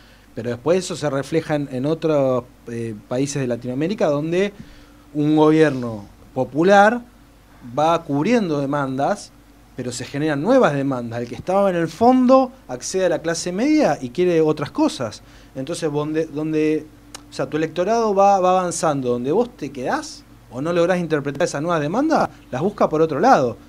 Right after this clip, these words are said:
como las buscó con Massa en su momento, por ejemplo, en dos mil trece, la gente que, viste, el tipo que no tenía laburo ahora quería no pa-, pagar menos ganancia, viste, y estaba bien, tenía razón, pero, eh, nosotros seguíamos mirando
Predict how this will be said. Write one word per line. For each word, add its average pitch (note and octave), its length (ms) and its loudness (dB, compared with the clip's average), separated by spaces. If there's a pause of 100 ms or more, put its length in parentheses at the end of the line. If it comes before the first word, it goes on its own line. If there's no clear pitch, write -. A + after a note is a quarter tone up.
(100)
como B2 160 -8
las C3 100 -4
buscó F3+ 220 -4
con E3 160 -2
Massa F#3+ 300 -2
en A2+ 60 -10
su - 160 -10
momento, A#2+ 340 -6
por A#2 100 -8
ejemplo, D#3 540 -4 (260)
en A2+ 80 -12
dos A2+ 100 -12
mil C#3 160 -6
trece, F#3 340 -4
la D3+ 100 -4
gente D3 300 -8
que, A#2 320 -8 (640)
viste, C#3+ 340 -4
el C#3+ 80 -4
tipo F#3 240 -2
que F3+ 80 -2
no F#3+ 120 0
tenía F#3+ 200 0
laburo A3 340 6
ahora F#3+ 220 6
quería F3 240 -2
no F3+ 140 -2
pa-, D3+ 260 -2
pagar F3 260 2
menos F3+ 200 -2
ganancia, C3 480 -4
viste, C3+ 220 -6
y E3 120 0
estaba B3 320 0
bien, C#4+ 300 -2
tenía D3+ 260 -2
razón, F#3+ 460 -2 (400)
pero, A#3+ 440 2 (100)
eh, C3 380 -6
nosotros F#3 360 -10
seguíamos D#3 340 -4
mirando G3 640 2